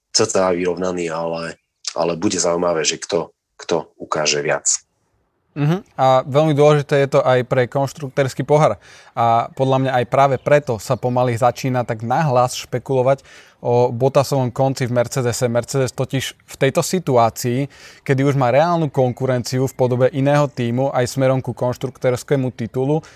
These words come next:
Speaker 2: si asi nemôže úplne dovoliť maj-, mať tam pilota ako Bottas, ktorý síce niekedy vyhrá, niekedy aj na pódiu,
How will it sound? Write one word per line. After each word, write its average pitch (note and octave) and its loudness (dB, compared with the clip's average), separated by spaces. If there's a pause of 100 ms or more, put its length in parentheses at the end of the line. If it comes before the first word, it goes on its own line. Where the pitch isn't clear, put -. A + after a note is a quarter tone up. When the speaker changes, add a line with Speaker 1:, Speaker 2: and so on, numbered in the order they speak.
(240)
Speaker 2:
si - -10
asi D#3 -2
nemôže F3 2
úplne C3 0
dovoliť B2 2
maj-, A#2+ 0
mať B2+ -2
tam B2+ 0
pilota C3+ 2
ako C3 -4
Bottas, A#2 0
ktorý B2+ -2 (320)
síce C#3 -2
niekedy A#2 -4
vyhrá, C#3 2
niekedy B2+ -2
aj B2+ 2
na B2+ 2
pódiu, C#3 -2